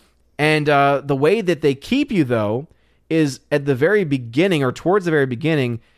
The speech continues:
you basically go to confession,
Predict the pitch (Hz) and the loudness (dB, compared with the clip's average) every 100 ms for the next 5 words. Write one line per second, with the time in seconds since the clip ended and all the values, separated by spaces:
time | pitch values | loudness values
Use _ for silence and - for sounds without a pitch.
0 | _ _ - 160 165 254 294 320 269 214 | _ _ -6 -2 0 0 0 -4 -2 -4
1 | 127 147 180 180 - 135 117 117 98 - | 0 2 2 0 -2 -6 -6 -8 -6 -4
2 | 262 | -6